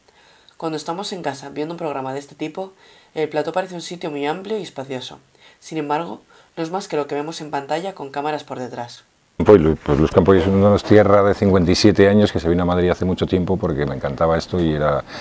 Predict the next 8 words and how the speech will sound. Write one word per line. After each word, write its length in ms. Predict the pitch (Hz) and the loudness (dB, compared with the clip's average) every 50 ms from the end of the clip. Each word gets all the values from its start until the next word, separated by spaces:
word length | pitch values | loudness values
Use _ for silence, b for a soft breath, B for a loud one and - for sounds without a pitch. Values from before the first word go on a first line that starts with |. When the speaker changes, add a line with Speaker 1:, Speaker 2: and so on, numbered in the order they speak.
| B B B B B B | B B B B B B
Speaker 2:
en 80 | 82 | -2
Madrid 260 | 82 82 82 85 85 85 | 2 2 4 4 6 6
era 100 | 82 82 | 6 4
el 80 | 80 | 4
único 240 | 80 80 80 - 82 | 4 2 0 0 -2
sitio 260 | - - 73 - 73 | -2 -2 -2 -2 0
donde 200 | 73 73 71 71 | 0 0 0 0
había 880 | 71 76 76 76 73 71 71 69 69 69 69 67 67 69 65 62 60 | 0 0 0 0 0 0 0 0 -2 -2 -2 -4 -4 -6 -8 -10 -12